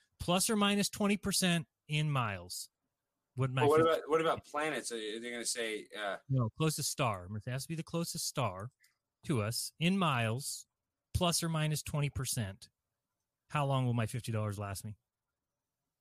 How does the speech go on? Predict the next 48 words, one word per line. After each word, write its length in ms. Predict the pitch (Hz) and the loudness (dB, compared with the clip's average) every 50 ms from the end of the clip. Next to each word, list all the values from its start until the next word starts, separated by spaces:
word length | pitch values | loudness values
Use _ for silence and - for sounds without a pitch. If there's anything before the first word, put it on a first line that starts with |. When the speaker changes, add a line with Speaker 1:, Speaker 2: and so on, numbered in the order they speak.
| _ _ _ _ _ _ _ _ _ _ - | _ _ _ _ _ _ _ _ _ _ -6
Speaker 2:
Well, 220 | 165 190 190 - - - | 0 0 0 0 2 0
I 80 | 160 175 | 0 2
mean, 180 | 185 185 175 | 2 2 2
it 120 | 170 160 143 | 2 2 0
depends, 520 | 151 143 - - 185 214 233 233 190 - 240 | -4 -8 -6 -4 0 2 2 2 0 -2 -4
because 280 | - 139 131 143 135 135 | -6 -4 -2 0 0 0
are 60 | 139 | -2
you 80 | 135 | -2
gonna 160 | 135 143 143 131 | 0 0 0 0
give 140 | 143 139 | 0 -2
them 80 | 135 135 | -2 -2
the 80 | 131 127 | -4 -6
globe 340 | - 117 117 117 131 131 | 0 2 4 4 4 4
model 320 | 131 127 127 127 123 117 113 | 4 2 4 4 4 2 2
answer? 560 | 113 110 120 127 - - 170 180 190 190 - - | 0 -2 -2 -2 0 0 0 -2 -2 -6 -6 -4
Or 60 | - | -2
are 20 | 127 | 0
you 120 | 131 131 | 0 0
gonna 160 | 123 131 127 | -2 -2 -2
say, 200 | 120 - - 135 | 0 0 0 0
because 200 | 123 120 127 120 | -2 -4 -6 -4
what 100 | 123 147 | -2 -2
if 100 | 156 151 | -2 0
they 100 | - 156 | 0 0
say 300 | 143 - - 147 135 131 | 2 2 2 2 0 0
the 60 | 123 - | 0 2
Speaker 1:
Yeah. 60 | 185 | 2
Speaker 2:
sun 380 | 151 - - 127 131 131 131 | 2 2 2 2 0 2 0
or 60 | 123 117 | 0 -2
the 100 | 113 113 | -2 -2
North 240 | 110 120 135 143 143 | -2 0 0 0 -2
Star? 280 | - - 113 101 95 92 | 0 0 2 2 2 2
I 40 | 104 | 0
mean, 200 | 110 110 107 110 | -2 -2 0 0
wh-, 100 | 113 117 | 0 2
how 120 | 127 131 | 2 2
are 80 | 135 131 | 2 0
you 160 | 127 127 123 | -2 -2 -2
gonna 120 | 127 123 | -4 -4
pay 280 | - - - 127 123 120 | -4 -4 0 0 0 0
them 100 | 127 131 | 0 -4
the 140 | 123 117 120 | -8 -8 -8
fifty 340 | - 120 117 - - - - _ | -6 -8 -6 -6 -6 -8 -4 _
bucks? 280 | 120 127 131 127 - 135 | 2 2 2 0 -2 -4
Is 120 | 120 - | -4 -4
what's 300 | 135 135 - - - - | -2 0 0 0 0 2
the 80 | - 135 | 0 0
right 120 | 131 - | 0 0